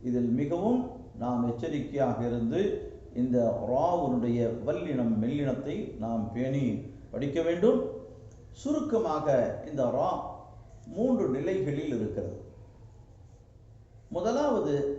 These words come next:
ராவிற்கு ஹரக்கத் வர்றது, அதுல சில சட்டங்கள் இருக்கு.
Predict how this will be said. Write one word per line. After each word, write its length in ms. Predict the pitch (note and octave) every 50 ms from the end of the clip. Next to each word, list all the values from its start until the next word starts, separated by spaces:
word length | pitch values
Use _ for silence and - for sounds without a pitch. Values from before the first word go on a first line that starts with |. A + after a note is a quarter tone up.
| - - D3+
ராவிற்கு 680 | D#3 F3+ G#3 B3 D4 C#4 B3+ G#3 G3 - - - A3 A3+ A3+ - - - - - -
ஹரக்கத் 500 | - - F3 F#3 - G#3 - E3 C#3 -
வர்றது, 300 | D3 C3+ - G#2 G2 G2 - - - - - - - - - - - - - - - - -
அதுல 280 | - G3 A3 A#3 A3+ A3
சில 160 | A3 F#3+ E3+ E3
சட்டங்கள் 480 | - D#3 C#3+ - D3 D3+ D3+ D3 B2 G#2+
இருக்கு. 200 | G2+ F#2+ -